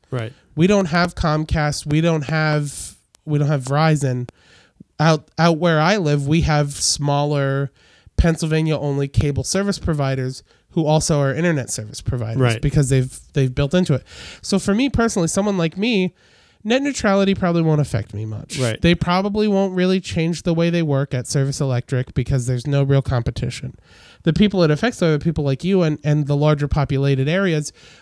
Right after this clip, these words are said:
Speaker 2: where their only options are Verizon or Comcast or
Speaker 1: Right.
Speaker 2: Verizon and Time Warner or
Speaker 1: Right.
Speaker 2: A T and T and Comcast
Speaker 1: Or
Speaker 2: or
Speaker 1: nothing.
Speaker 2: whatever. Or nothing. And,
Speaker 1: You don't
Speaker 2: um,
Speaker 1: need it to live.
Speaker 2: well, I would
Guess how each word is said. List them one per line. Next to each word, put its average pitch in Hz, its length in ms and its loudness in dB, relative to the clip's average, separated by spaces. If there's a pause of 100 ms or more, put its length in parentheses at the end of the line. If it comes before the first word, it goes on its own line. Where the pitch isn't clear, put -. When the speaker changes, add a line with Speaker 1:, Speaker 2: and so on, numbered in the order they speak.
(100)
Speaker 2:
where 160 180 2
their 175 240 2
only 170 220 2
options 160 480 0
are 143 160 2
Verizon 139 500 -2
or 127 80 -2
Comcast 117 720 -6
or 143 100 2
Speaker 1:
Right. 135 180 2
Speaker 2:
Verizon 147 500 2
and 139 100 -2
Time 123 320 0
Warner 117 340 0
or 143 120 -4
Speaker 1:
Right. 135 240 2
Speaker 2:
A - 20 -4
T 156 100 0
and 143 120 0
T 131 160 -2
and 120 120 -2
Comcast 117 440 -4
Speaker 1:
Or 208 60 2
Speaker 2:
or 220 40 2
Speaker 1:
nothing. 240 160 4
Speaker 2:
whatever. 131 340 -2 (480)
Or 196 120 4
nothing. 214 420 0
And, 165 400 0 (320)
Speaker 1:
You 160 120 2
don't 165 100 4
Speaker 2:
um, 165 100 4
Speaker 1:
need 165 160 4
it 165 120 0
to 131 80 -8
live. 135 380 -4 (1200)
Speaker 2:
well, 190 280 4
I 170 160 4
would 180 280 2